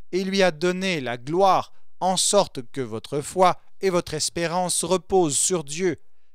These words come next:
Ayant purifié vos âmes en obéissant à la vérité pour avoir un amour fraternel sincère, aimez-vous ardemment les uns les autres, de tout votre cœur,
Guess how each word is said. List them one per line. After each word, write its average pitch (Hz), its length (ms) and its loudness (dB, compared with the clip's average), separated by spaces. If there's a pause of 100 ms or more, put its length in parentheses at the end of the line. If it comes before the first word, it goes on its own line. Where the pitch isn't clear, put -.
(140)
Ayant 135 320 0
purifié 135 560 -6
vos 131 320 0
âmes 135 300 0
en 127 100 -6
obéissant 135 800 -2
à 123 120 -8
la 127 120 -6
vérité 143 640 -4
pour 120 240 -6
avoir 123 340 0
un 120 140 -8
amour 131 320 -6
fraternel 127 560 -6
sincère, 156 580 0 (400)
aimez-vous 190 480 -2
ardemment 170 600 0 (320)
les 139 320 0
uns 139 100 -2
les 135 260 -2
autres, 139 280 0 (340)
de 208 140 -2
tout 214 320 -4
votre 151 320 -2
cœur, 135 480 -2